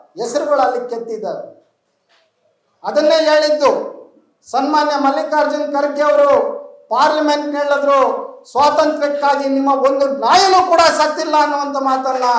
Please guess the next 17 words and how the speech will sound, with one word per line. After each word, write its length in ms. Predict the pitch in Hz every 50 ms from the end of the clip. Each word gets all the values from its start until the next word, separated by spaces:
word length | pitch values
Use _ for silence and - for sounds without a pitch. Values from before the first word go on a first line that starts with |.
| - - - - - - - -
ಖರ್ಗೆ 320 | 214 240 262 262 262 294 302
ಅವರು 340 | 285 277 277 277 269 269 254 - - - - - - 196
ಅಸಂ-, 460 | 208 - 269 277 269 269 269 - -
ಪಾರ್ಲಿಮೆಂಟ್ 500 | 233 254 262 277 277 277 269 269 262 262
ನಲ್ಲಿ 280 | 262 254 247 240 240
ಹೇಳಿದ್ರು. 580 | 240 240 233 226 - - 175 - - - - - _ _ _ _ _ _ _ _ _ _ _ _ _ _ -
ಆದ್ರೆ 280 | 190 208 240 233 233
ದುರಂತ 460 | 226 226 247 254 254 262 254 254 247 262 262 262 240 - - - - - - _ _ -
ಅದರ 180 | 175 185 226 226
ನಂತರ 580 | 220 220 214 220 226 220 - 254 254 240 240
ಚುನಾವಣೆಯಲ್ಲಿ 640 | - 226 226 226 226 233 226 220 226 226 220 214 226
ಅವ್ರನ್ನೇ 760 | 202 196 208 220 220 220 226 220 202 175 165 - - - _ - _ _ -
ಸೋಲಿಸಿದ್ರು. 680 | - 185 202 202 202 - - 170 - 151 - - - _ _ _ _ _ _ _ _ _ _ _ _ _ _ _ _ _ _ -
ಅಂದ್ರೆ 300 | 240 330 349 349 339 330
ನಾವು 500 | 302 269 269 311 359 381 403 392 392 392
ಬಹುಸಂಖ್ಯೆ-, 640 | 339 294 320 349 - 330 349 349 403 403 392 - -
ಬಹುಸಂಖ್ಯಾತರು, 1040 | 294 320 320 311 339 - 427 - 427 392 403 370 392 440 349 285 - - - -